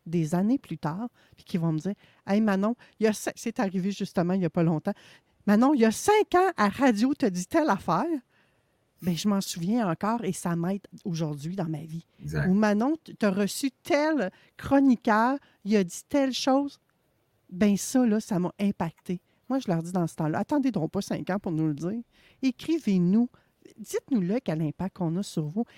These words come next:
Speaker 1: C'est notre paye, sapristi. Et surtout,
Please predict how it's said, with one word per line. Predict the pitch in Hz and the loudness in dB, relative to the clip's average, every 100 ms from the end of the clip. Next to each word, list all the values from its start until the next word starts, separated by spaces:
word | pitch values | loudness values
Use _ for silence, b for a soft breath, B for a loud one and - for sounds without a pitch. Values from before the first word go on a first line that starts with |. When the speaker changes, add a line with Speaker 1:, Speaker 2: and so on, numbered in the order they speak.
| b - | b -16
Speaker 1:
C'est | - 226 | -6 -2
notre | 196 190 175 - _ _ | 0 0 -2 -4 _ _
paye, | 185 202 214 202 | -4 -2 -4 -6
sapristi. | - 135 - - - - - - 175 b b b b _ | -10 -14 -12 -18 -18 -20 -16 -12 -12 b b b b _
Et | 190 | -8
surtout, | - 285 - | -6 -8 -8